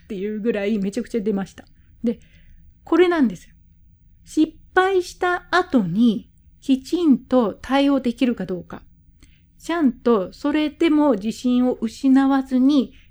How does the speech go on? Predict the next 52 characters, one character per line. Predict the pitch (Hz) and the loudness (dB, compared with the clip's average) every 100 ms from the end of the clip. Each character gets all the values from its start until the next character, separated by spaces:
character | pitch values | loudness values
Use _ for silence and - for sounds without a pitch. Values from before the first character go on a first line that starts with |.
| - | -16
シ | - | -4
ョ | 294 294 - | -2 -2 -4
ー | |
ア | 269 | -6
ッ | 262 - | -6 -14
プ | - | -18
っ | |
て | - | -12
言 | 196 | -6
い | |
ま | 214 214 | -6 -8
す | - | -12
け | 180 | -14
れ | 180 | -8
ど、 | 214 202 - _ - - | -6 -6 -12 _ -20 -12
き | 247 | -10
ち | - 294 | -2 2
ん | 254 | 2
と | - 277 247 - _ | 4 2 2 -2 _
人 | _ - 254 | _ 0 2
前 | 247 | 4
に | 226 214 | 2 0
出 | 254 | -2
て | 175 | -4
い | |
け | - 202 | -6 -6
る | 220 | -6
か | 190 | -8
ど | - | -10
う | |
か。 | - - _ - - _ - - - | -16 -20 _ -20 -20 _ -20 -20 -14
こ | - 320 | -4 0
れ | 339 320 | 0 0
が | 339 277 | 0 2
見 | 220 | 0
せ | 220 254 | -2 -2
か | 254 240 | -4 -6
け | 226 | -2
の | 220 | -2
自 | 208 | -2
信 | 196 226 214 | -6 -4 -4
か | 202 220 | -4 -6
本 | - 254 247 240 | -4 -2 2 2
物 | 247 233 | 2 2
の | 226 | 2
自 | - | -2
信 | 190 214 202 | -8 -6 -4
が | 208 208 | -6 -4
あ | 220 | -4
る | 202 175 | -4 -6
か | 190 | -6
の | 190 | -8